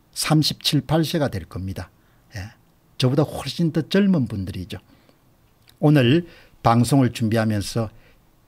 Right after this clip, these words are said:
이천이십 년 사 일오 총선을 세운 데의 그런 선거 데이터를 보면서도 하태경 의원조차도 부정선거를 상당히 많이 당했더구먼요. 사전투표 조작을. 예. 특히 하태경 의원은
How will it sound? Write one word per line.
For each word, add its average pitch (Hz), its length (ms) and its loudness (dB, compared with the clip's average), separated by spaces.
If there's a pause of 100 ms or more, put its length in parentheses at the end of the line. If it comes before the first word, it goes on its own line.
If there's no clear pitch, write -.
(180)
이천이십 131 500 2
년 139 140 4
사 - 260 0
일오 147 140 4
총선을 127 420 0
세운 151 560 2
데의 - 1600 -2
그런 107 340 -2
선거 127 380 2
데이터를 131 420 2
보면서도 110 640 -4 (360)
하태경 202 800 0 (100)
의원조차도 175 1200 2 (360)
부정선거를 165 640 4
상당히 151 400 2
많이 104 240 -2
당했더구먼요. 101 840 -4
사전투표 101 560 -6
조작을. 101 420 -8 (420)
예. 95 160 -14 (340)
특히 143 420 2 (220)
하태경 147 500 2
의원은 127 640 2